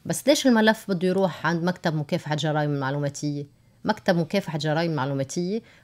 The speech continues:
هو مكتب فني يختص بدعم ال-، ال-، ال-، ال-، القاضي أو النيابة العامة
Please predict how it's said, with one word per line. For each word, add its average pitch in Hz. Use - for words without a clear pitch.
هو 170
مكتب 185
فني 196
يختص -
بدعم 156
ال-، 151
ال-، 147
ال-، 147
ال-، 143
القاضي 185
أو 151
النيابة 156
العامة 202